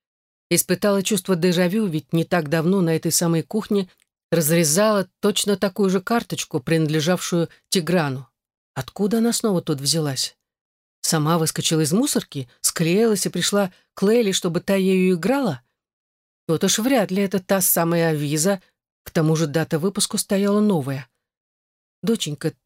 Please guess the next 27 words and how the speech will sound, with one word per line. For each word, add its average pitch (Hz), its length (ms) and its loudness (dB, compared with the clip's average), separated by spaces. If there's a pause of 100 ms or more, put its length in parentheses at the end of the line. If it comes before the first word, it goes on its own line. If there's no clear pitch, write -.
(560)
где 151 240 0
ты 269 120 0
её 269 160 4
взяла?" 233 360 2
спросила 143 560 -2
Аня. 135 280 -6 (1000)
"Она 254 200 2
была 339 280 2
в 320 40 -8
Муське", 262 600 0 (460)
доложила 170 480 2
девочка 220 420 -2
обыденным 185 440 2
тоном. 139 400 -4 (1120)
Аня 175 180 2
пошла 135 300 -6
в - 80 -4
спальню, 143 440 -4
нашла 147 360 -2
Муську, 139 500 -4 (160)
покрутила 180 760 -2 (440)
и 180 60 0
обнаружила 165 680 2 (140)
на 170 120 2
спине 208 420 0
скрытую 202 500 -2
молнию. 135 500 -2